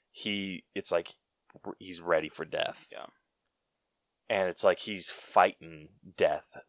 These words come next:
Speaker 1: throughout the entire thing. Like, he's trying to, one, s-, keep from dying, and two,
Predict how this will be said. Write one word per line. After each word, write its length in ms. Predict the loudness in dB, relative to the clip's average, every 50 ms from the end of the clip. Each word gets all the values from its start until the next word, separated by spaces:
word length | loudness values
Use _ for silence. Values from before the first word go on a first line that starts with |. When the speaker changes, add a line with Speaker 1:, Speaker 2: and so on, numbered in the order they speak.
| -16 -16
Speaker 1:
throughout 540 | -16 -12 -6 -2 2 4 6 8 6 6 4
the 120 | 0 -6 -8
entire 680 | -6 -6 0 6 6 8 8 8 6 2 0 -2 -6 _ _ _ _ _ _ _ _ _
thing. 500 | -20 -6 0 2 2 2 2 -6 -12 -16 _ _ _ _ _ _ _ _ -10
Like, 100 | -10 -8 -8
he's 140 | -8 -10
trying 380 | -4 2 2 4 4 2 -2 -6
to, 560 | -8 -6 -4 -4 -4 -2 -4 -4 -6 -6 -8 -12 _ _ _ _ _ _ _ _ _ _ _ _ _ _ _ _ _ _ _ _ _
one, 460 | -20 -4 4 8 8 10 10 8 4
s-, 300 | 0 -2 -2 -2 -2 -2 -4
keep 260 | -4 -4 -4 -4 -4
from 220 | -2 -4 -4 -2 0
dying, 560 | 0 0 2 2 0 -2 -4 -6 -10 -14 -16 _ _ _ _ _ -20 -20 _ _ 6
and 340 | 8 8 8 8 4 0 -4
two, 640 | 0 2 4 4 4 4 4 4 2 2 0 -2